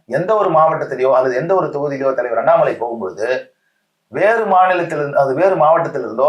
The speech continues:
வேறு சட்டமன்ற தொகுதியில இருந்தோ எங்க கட்சியில இருக்கவங்க வரக்கூடாதுன்னு உத்தரவு சொல்லப்பட்டிருக்கு. அது யாருமே, நாங்களாம் போகவே இல்லை பாருங்க, இருநூத்தி முப்பத்தி நாலு தொகுதியில நான் போகவே இல்லை. இதுக்கு காரணம் என்னன்னாக்கா, துவங்க அன்னைக்கு போனதோட சரி, அந்தந்த ஊர்ல இருக்கிறவங்க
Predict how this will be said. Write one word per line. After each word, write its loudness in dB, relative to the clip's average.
வேறு 0
சட்டமன்ற 0
தொகுதியில -2
இருந்தோ 0
எங்க -4
கட்சியில -2
இருக்கவங்க -2
வரக்கூடாதுன்னு 0
உத்தரவு -2
சொல்லப்பட்டிருக்கு. -6
அது -6
யாருமே, 4
நாங்களாம் 2
போகவே 0
இல்லை 0
பாருங்க, 0
இருநூத்தி -2
முப்பத்தி -2
நாலு 4
தொகுதியில 0
நான் 0
போகவே -4
இல்லை. -14
இதுக்கு -4
காரணம் 2
என்னன்னாக்கா, 2
துவங்க 0
அன்னைக்கு 0
போனதோட 2
சரி, -10
அந்தந்த -2
ஊர்ல 0
இருக்கிறவங்க 2